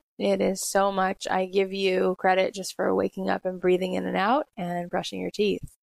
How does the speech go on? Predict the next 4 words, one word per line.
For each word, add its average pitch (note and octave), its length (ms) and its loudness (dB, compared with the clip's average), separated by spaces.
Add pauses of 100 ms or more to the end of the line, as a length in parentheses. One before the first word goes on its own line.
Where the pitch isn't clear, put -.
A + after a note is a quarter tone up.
(600)
This F#3+ 280 0
is G3 260 2
so G3 640 2
intense. - 760 -8